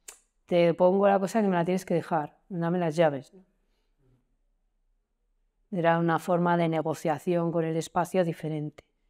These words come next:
Eso normalmente lo que genera es un movimiento institucional. Hay cosas que no se ven,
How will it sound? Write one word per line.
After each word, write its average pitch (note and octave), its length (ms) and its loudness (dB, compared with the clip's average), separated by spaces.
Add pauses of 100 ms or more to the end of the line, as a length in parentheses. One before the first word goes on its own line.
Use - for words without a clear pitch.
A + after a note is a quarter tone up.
(100)
Eso F3+ 220 -2
normalmente G3 480 2
lo F#3 100 2
que E3+ 120 -2
genera E3 280 0
es E3+ 140 -4
un F3 60 -4
movimiento D#3 360 -4
institucional. D3+ 680 -8
Hay D3+ 120 -2
cosas E3 300 0
que D#3 100 -4
no D3+ 100 -2
se C#3+ 140 -6
ven, D3 220 -4